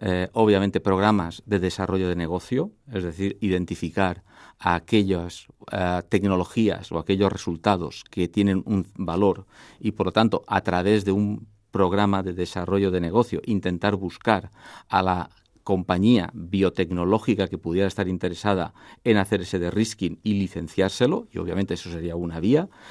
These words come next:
La otra es intentar convencer a los inventores de esa, de esa tecnología, de esos resultados, que creasen una empresa spin-off, que licenciase y que produjese ese de-risking de,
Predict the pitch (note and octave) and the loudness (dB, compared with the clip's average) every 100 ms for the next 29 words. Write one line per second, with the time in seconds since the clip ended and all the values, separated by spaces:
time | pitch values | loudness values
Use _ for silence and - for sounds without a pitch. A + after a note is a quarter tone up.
0 | - - F#2+ G2+ B2+ F#2+ E2+ - - - | -6 0 6 6 6 2 -4 -8 -12 2
1 | G#2+ G#2+ - G#2+ F#2+ F2 E2+ G#2 G#2 G2+ | 4 4 2 -2 0 -2 0 0 2 2
2 | F#2 E2+ A2+ F2+ F2 E2+ E2 D#2+ F#2 G#2 | 0 2 2 2 -2 -4 -4 -2 2 2
3 | F#2 - - - - F#2 F2+ F#2+ F#2+ G2 | 2 -2 -18 -20 -12 0 2 4 2 2
4 | F#2 F2+ - F#2+ F#2+ F#2 F#2 F2 G2 F#2 | 2 0 -2 -2 -2 0 -2 0 0 0
5 | F2+ E2+ - C3+ F#2+ E2+ - F#2 F#2+ A#2 | 0 -2 0 2 2 -2 -4 -4 -2 -2
6 | G#2 A#2+ A#2 F3 - - _ G#2 - F2 | 2 4 6 2 -2 -20 _ -2 0 0
7 | F#2+ - F2 F2 E2+ D#2 G2 - F2+ G2 | 0 0 -2 -2 -2 2 0 2 -4 -4
8 | - B2+ A#2 A2+ - G2+ F#2 - D#2+ - | 0 4 4 2 -2 -2 -2 -2 -6 2
9 | A#2+ A#2 B2+ D3 A2+ F#2+ - E2+ F2+ E2+ | 2 4 2 0 -2 -2 -2 -2 -2 -6
10 | - F#2+ G#2+ G2+ A2 A2+ - - - G2+ | -8 -2 0 2 0 -2 -12 -4 0 2
11 | G#2+ G#2 A2+ G2+ F#2+ G2 A2 - - F#2+ | 2 0 2 2 2 2 0 -2 -4 -4
12 | B2 C#3 F#2+ F2+ F2 | -6 -6 -2 -2 -2